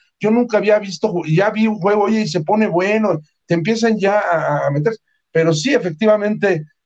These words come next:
como dice Blas, no hay un, no hay anuncios, no hay, este, digo, mucho menos en la televisión, pero como dice, por lo menos en,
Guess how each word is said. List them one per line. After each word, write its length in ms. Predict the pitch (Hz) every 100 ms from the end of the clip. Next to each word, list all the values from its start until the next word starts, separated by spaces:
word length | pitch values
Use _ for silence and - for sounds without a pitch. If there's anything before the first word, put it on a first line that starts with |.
| _ -
como 220 | 151 160
dice 260 | 185 151
Blas, 240 | 214 208 175
no 180 | 170 190
hay 180 | 220 214
un, 180 | 185 -
no 220 | 170 202
hay 200 | 220 214
anuncios, 840 | 175 175 214 - 202 196 196 - _ _ -
no 320 | 147 170 196
hay, 240 | 196 190
este, 400 | 175 156 151 151 - _ -
digo, 360 | 233 156 156 _
mucho 420 | 131 127 170 165
menos 220 | 160 165 151
en 60 |
la 80 | 143
televisión, 560 | 131 139 151 190 156 151 _ _
pero 200 | - 147
como 220 | 147 143 175
dice, 120 | 156
por 180 | 147 131
lo 80 |
menos 320 | 151 190 175 147
en, 180 | 123